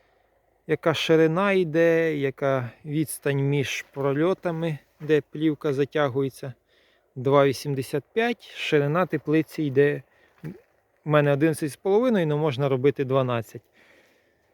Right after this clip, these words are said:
В наступному відео, е, покажу, з яких балок воно зроблено, розміри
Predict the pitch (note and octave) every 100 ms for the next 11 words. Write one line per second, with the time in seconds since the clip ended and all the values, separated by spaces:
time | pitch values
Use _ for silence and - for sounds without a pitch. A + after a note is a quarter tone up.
0 | _ _ D#3 C#3+ - A#3 A3 G3+ G3 F#3
1 | G3 E3 F3+ F3 F3+ - _ _ - E3+
2 | C#3+ C#3 C#3 C3+ - _ _ _ _ _
3 | _ _ F3 D3+ D#3 D3 C#3+ C#3+ C#3 A#2
4 | D3 - C#3 - - B2 G3 A#3 A3 A3
5 | G#3+ F#3+ G#3+ G#3+ G3+ F#3+ E3 D#3 B2+ C3
6 | B2+ A#2